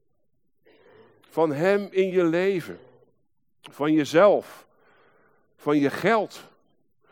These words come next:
Van je werk. Van je titels. Van je persoonlijke mogelijkheden, van de verwachting die anderen van je hebben. Van je geloof in maakbaarheid. Van je controlezucht.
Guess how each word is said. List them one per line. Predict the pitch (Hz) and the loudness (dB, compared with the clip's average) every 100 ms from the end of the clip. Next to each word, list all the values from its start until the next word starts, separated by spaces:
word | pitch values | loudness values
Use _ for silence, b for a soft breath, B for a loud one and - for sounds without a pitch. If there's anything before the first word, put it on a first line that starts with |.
| b b | b b
Van | - 156 156 | -8 -2 -2
je | 139 | -2
werk. | 110 120 185 151 - - - b b b _ | -2 -2 -2 -4 -12 -20 -20 b b b _
Van | - 165 | -2 0
je | 147 - | 0 -2
titels. | 285 302 214 117 - | -4 0 0 0 -2
Van | 180 190 | -4 -2
je | 190 | -2
persoonlijke | 185 - 214 220 208 202 | -4 0 0 2 0 0
mogelijkheden, | 190 202 233 233 202 190 147 139 131 - - b b b | 0 2 2 2 -2 -6 -4 -2 -2 -4 -12 b b b
van | - 160 151 | -6 -2 0
de | 131 | 0
verwachting | 127 120 196 226 - 214 214 175 | -4 -4 -4 -4 -6 -6 -6 -6
die | 156 - | -8 -6
anderen | 185 220 202 190 185 185 160 | -4 -4 -2 0 0 -2 -4
van | 151 165 160 | -4 -4 -2
je | 147 | -4
hebben. | 123 101 143 165 135 - b b b b | -4 -6 -6 -4 -4 -6 b b b b
Van | - 170 | -4 0
je | 175 | 0
geloof | 165 165 208 190 - | -2 0 2 2 2
in | 170 180 156 | -2 -2 -2
maakbaarheid. | 185 202 202 131 151 127 113 123 110 - - b b b | -4 -4 -6 -8 -6 -6 -6 -6 -6 -10 -18 b b b
Van | - 160 | -2 0
je | 170 | 0
controlezucht. | 180 170 165 - 202 220 226 196 135 117 110 - | -2 -2 -2 0 2 4 4 0 -4 -4 -6 -6